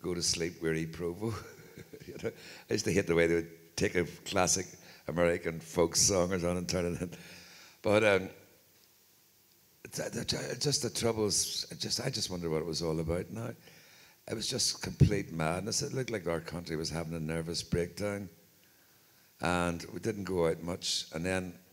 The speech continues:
one night, three gunmen was coming out of work and tried to grab me in a car.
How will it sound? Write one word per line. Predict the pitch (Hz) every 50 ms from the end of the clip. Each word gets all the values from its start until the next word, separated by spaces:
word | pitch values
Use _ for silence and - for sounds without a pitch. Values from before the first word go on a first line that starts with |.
| - _ _ _ _ - -
one | - 98 104 104 101 98
night, | 95 90 90 87
three | - - - - - 98 101 101
gunmen | 95 - - - 85 85 90 95 98 101 101 98 95 90 80 78 - - -
was | - -
coming | - 107 98 98
out | 95 87
of | 82
work | 82 82 80
and | 80
tried | - 90 95 90
to | 90
grab | 87 92 90 85 80
me | 85
in | 82
a | 85
car. | 82 - - 90 87 85 90 90 92